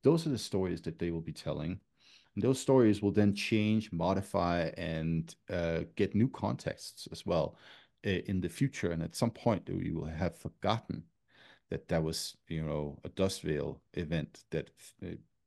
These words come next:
caused our crops to fail. And then we might enter a situation of telling eschatological stories instead that then become, you know, socially relevant, like you, for instance, see with Christian mythology,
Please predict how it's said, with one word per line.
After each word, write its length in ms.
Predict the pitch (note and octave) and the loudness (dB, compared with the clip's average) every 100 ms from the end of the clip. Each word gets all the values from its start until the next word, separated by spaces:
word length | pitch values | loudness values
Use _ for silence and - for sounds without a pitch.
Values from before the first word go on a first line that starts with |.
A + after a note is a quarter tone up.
| _ | _
caused 360 | - F2+ E2 - | -2 -2 -2 -6
our 80 | E2 | -8
crops 420 | - G#2+ C3+ - | -2 -2 -2 -8
to 100 | D#2+ | -12
fail. 400 | - D#2 D2+ - _ - - - | -4 -4 -4 -10 _ -20 -20 -10
And 160 | - F#2 | -2 4
then 420 | A#2+ A#2+ G#2 G2+ - _ - | 8 8 6 2 -6 _ -2
we 80 | |
might 320 | F2+ F2+ F2 - | 2 2 0 0
enter 580 | G2 F#2+ - F#2 F2 E2 - _ _ | 0 0 0 0 0 -2 -12 _ _
a 380 | F2 E2+ E2+ E2 | -2 2 2 0
situation 800 | - - - F2 F2+ G#2 G2+ E2+ | 0 -2 0 2 4 2 0 0
of 240 | F2 E2 | 0 -2
telling 360 | - G2 F2+ E2 | 0 2 2 2
eschatological 880 | F2+ - F#2+ F#2 E2+ E2+ - E2+ D#2+ | -2 -4 -4 0 0 0 -4 -10 -6
stories 460 | - G2+ F#2 - | 2 4 4 2
instead 420 | E2+ - A2 G#2+ | -6 0 2 2
that 160 | - E2+ | 0 0
then 200 | G2 F#2 | 2 2
become, 640 | E2 - F#2 E2+ E2+ E2 E2 | -2 -2 0 2 2 0 -2
you 80 | E2+ | -6
know, 120 | E2 | -4
socially 560 | - A#2 - - E2 D#2+ | 0 2 2 -2 -4 0
relevant, 520 | G#2+ A2+ F2 E2 - - _ - | 2 2 0 -2 -6 -18 _ -4
like 320 | D#2+ D#2 - | -4 -2 -4
you, 80 | G#2+ | -6
for 160 | F#2+ | -4
instance, 320 | F2+ - G#2 - | -8 -6 -8 -4
see 200 | E3 B2 | -2 0
with 240 | E2 - | -2 -6
Christian 420 | - D#3 - E2 | -8 -8 -4 -4
mythology, 560 | D#2 - D2 B1+ - | -4 -2 -4 -4 -10